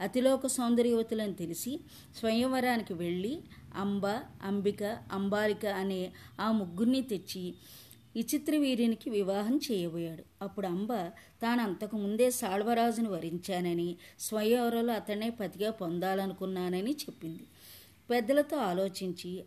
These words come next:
అంబను ఆమె ఇష్టానుసారం వెళ్ళడానికి అనుమతించి అంబికను, అంబాలికను తమ్మునికిచ్చి పెళ్లి చేశాడు భీష్ముడు. కానీ కొంతకాలానికి విచిత్ర వీర్యుడు క్షయవ్యాధిగ్రస్తుడే పరలోకం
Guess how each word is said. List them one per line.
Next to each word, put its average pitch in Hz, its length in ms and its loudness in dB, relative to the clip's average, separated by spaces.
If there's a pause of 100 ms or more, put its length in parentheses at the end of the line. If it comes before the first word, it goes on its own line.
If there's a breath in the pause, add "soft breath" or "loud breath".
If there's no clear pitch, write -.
అంబను 220 340 0
ఆమె 240 200 2
ఇష్టానుసారం 220 720 -2
వెళ్ళడానికి 175 540 -4
అనుమతించి 180 680 -6 (540 loud breath)
అంబికను, 269 560 4
అంబాలికను 202 760 0
తమ్మునికిచ్చి 214 720 -2
పెళ్లి 190 220 -2
చేశాడు 185 420 -4
భీష్ముడు. - 800 -10
కానీ 190 360 -2 (280 loud breath)
కొంతకాలానికి 233 1000 0 (420 loud breath)
విచిత్ర 294 440 0
వీర్యుడు 202 540 2
క్షయవ్యాధిగ్రస్తుడే 220 1300 2
పరలోకం 196 640 -2